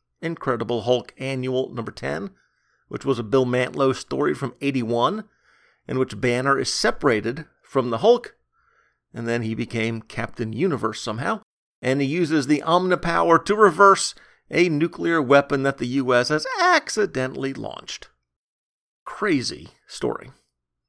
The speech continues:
And Fate number zero. Now, there were some very good books in Zero Hour. I liked the main series a lot, to be honest. And then there were some that weren't so great.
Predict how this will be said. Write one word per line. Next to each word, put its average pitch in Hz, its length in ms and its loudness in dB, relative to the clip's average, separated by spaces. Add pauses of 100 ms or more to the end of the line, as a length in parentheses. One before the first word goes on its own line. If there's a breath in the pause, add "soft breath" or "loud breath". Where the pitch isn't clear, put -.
(500)
And 131 180 -8
Fate - 400 0
number 156 300 2
zero. 147 420 0 (380 loud breath)
Now, 180 320 2
there 254 180 0
were 277 100 6
some 196 240 -2
very 202 520 6
good 127 280 2
books 120 360 -4
in 127 220 -4
Zero 101 420 -6
Hour. - 340 -12 (460)
I 127 100 -4
liked 165 320 2
the 151 80 0
main 156 300 -2
series 175 440 0
a 180 60 0
lot, 220 320 -4
to 131 80 -4
be - 140 -4
honest. - 400 -16 (580)
And 127 220 -4
then 170 420 0 (260)
there 123 200 -2
were 151 120 -2
some 151 300 -2
that 202 140 -2
weren't 214 280 2
so 127 200 0
great. 127 340 -2